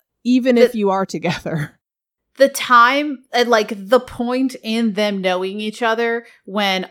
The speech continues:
Speaker 2: Autumn asks if they're friends and Jamal says no
Speaker 1: It's,
Speaker 2: is
Speaker 1: like, two days or
Speaker 2: when
Speaker 1: something.
Speaker 2: he meets Autumn.
Speaker 1: Oh, yeah, yeah, yeah. It's
Speaker 2: Right,
Speaker 1: right
Speaker 2: and
Speaker 1: away.
Speaker 2: it's right away. And so then later, once they're together, she's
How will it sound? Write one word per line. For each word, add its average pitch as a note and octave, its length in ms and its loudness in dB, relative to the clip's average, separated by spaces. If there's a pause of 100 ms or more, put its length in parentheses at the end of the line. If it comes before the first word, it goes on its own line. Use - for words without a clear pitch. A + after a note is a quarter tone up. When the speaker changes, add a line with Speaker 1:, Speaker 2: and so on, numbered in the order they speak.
Speaker 2:
Autumn F#3 380 2
asks F#3 420 -2
if G3 140 -6
they're F3 180 -4
friends E3+ 440 -8
and F3+ 100 -8
Jamal F3 380 -4
says E3+ 300 -6
no F3+ 420 -6
Speaker 1:
It's, B3+ 120 -2
Speaker 2:
is A3+ 80 2
Speaker 1:
like, G3+ 180 2 (160)
two G3+ 180 -4
days D#3 180 -2
or - 20 8
Speaker 2:
when C4 320 6
Speaker 1:
something. C#4+ 200 -6
Speaker 2:
he B3 200 -2
meets G#3 720 -6 (180)
Autumn. F3 460 -2
Speaker 1:
Oh, G3 240 4
yeah, E3+ 300 0
yeah, D3 160 -6
yeah. D3 240 -6
It's F#3 200 -2
Speaker 2:
Right, A3 260 6
Speaker 1:
right F3+ 100 4
Speaker 2:
and E3 80 0
Speaker 1:
away. E3 480 -2 (480)
Speaker 2:
it's A#3+ 180 2
right C4 400 0
away. C4 540 -2
And G#3+ 200 -2
so G#3 600 0
then G3+ 340 -4
later, B3 380 0
once F#3+ 260 -8
they're G3 180 -2
together, G3 720 -2 (240)
she's - 800 -6